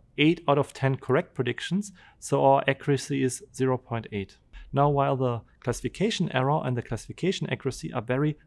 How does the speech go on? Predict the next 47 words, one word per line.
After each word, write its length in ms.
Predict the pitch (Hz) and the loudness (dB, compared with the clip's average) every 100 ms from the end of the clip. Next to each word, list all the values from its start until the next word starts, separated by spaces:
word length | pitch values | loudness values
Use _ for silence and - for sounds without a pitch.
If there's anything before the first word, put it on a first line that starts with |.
| _ | _
popular 340 | 147 - 139 | -4 0 2
metrics 400 | 120 131 131 - | 2 0 -4 -4
in 120 | 117 | -8
practice, 540 | 110 165 - 143 185 - - - | -4 -6 -2 -4 -4 -8 -16 -12
there's 260 | - 131 - | -2 -2 2
one 200 | 147 180 | 4 4
issue 280 | 160 - 160 | 0 -2 0
though 160 | 143 135 | 0 0
we 160 | 127 | 0
have 220 | 107 123 - | -2 -6 -8
to 80 | 117 | -6
be 160 | 120 | -2
aware 340 | 113 110 107 - | -2 -2 -4 -4
of, 200 | - - - | -8 -14 -4
and 100 | 110 | 2
that 160 | 127 - | 2 2
is 140 | - | -2
class 340 | - 117 113 110 | -2 -2 -2 -4
imbalance, 640 | 95 95 92 - - - - - | -8 -8 -8 -10 -12 -14 -16 -6
which 260 | 147 - - | -6 -4 2
means 260 | 175 170 | 2 2
that 200 | - 135 - - - | 0 -2 -4 -16 -12
one 340 | 120 135 156 | 4 4 4
class 380 | 156 143 147 - | 0 0 0 0
label 180 | 143 139 | -2 -2
is 160 | 135 - | -4 -4
overrepresented 800 | 135 135 120 110 113 104 107 104 | 0 2 2 2 -2 -4 -4 -6
in 80 | 110 | -8
a 60 | 110 | -6
data 240 | 104 101 | -6 -8
set. 300 | 98 113 - - - - | -10 -16 -18 -20 -14 -14
So 160 | - | -4
now 200 | 139 170 | 2 2
let's 220 | 262 254 - | 2 -2 -2
take 180 | 185 | 0
a 40 | 180 | 0
look 160 | 175 | 0
at 80 | 151 | 0
another 320 | 131 127 151 | -2 -2 -2
example 640 | 147 117 107 113 113 147 165 - _ | -4 -4 -2 -4 -2 -6 -6 -14 _
that 140 | - - | -10 -8
highlights 480 | - 151 160 127 | 0 2 2 0
the 140 | - - | -6 -4
issue 280 | 143 - 127 | -4 -2 -2
with 200 | 123 - | -4 -6
classification 600 | 120 - - 165 180 - | -8 -8 -4 -4 -2 -4
accuracy 500 | 127 131 - 151 | -4 -6 -4 -6